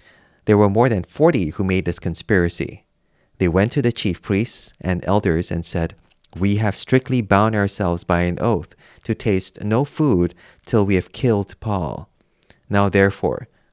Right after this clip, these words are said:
you along with the council, give notice to the tribune to bring him down to you, as though you were going to determine his case more exactly, and we are ready to kill him before he comes near." Now the son of Paul's sister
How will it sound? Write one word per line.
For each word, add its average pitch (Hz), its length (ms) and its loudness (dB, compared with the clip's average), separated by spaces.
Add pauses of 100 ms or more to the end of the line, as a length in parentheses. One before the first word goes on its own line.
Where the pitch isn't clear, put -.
you 110 300 2
along 92 380 4
with 101 140 0
the 120 80 -4
council, 92 640 -4 (340)
give 98 220 0
notice 143 360 2
to 135 80 -4
the 104 100 2
tribune 92 680 -2
to 95 100 -6
bring 107 180 0
him 123 140 -2
down 90 320 0
to 98 100 -6
you, 69 300 -6 (320)
as 92 160 -4
though 110 140 4
you 127 160 0
were 123 100 0
going 95 240 -2
to 95 100 -8
determine 92 480 -4
his 95 160 -6
case - 340 -6
more 92 140 -2
exactly, 90 640 -4 (520)
and 90 240 -2
we 113 120 2
are 120 160 2
ready 98 280 2
to 92 100 -6
kill 120 280 -2
him 92 180 -2
before 87 260 -4
he 95 80 -2
comes 85 380 -8
near." 87 320 -4 (1500)
Now 104 140 0
the 104 100 0
son 147 280 0
of 139 120 -2
Paul's 87 320 2
sister 85 520 -2